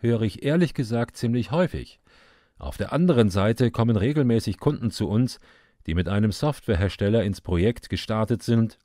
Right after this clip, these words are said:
nun aber auf halber Strecke mit dem Projektverlauf so unzufrieden sind,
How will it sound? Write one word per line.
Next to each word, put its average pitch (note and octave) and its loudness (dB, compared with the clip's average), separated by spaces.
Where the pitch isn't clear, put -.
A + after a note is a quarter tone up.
nun D3 4
aber F2 -2
auf G#2+ -6
halber A2+ 2
Strecke A#2+ -4
mit F2 -2
dem F2 -2
Projektverlauf F2+ -2
so G#2 0
unzufrieden G2 -2
sind, A2 2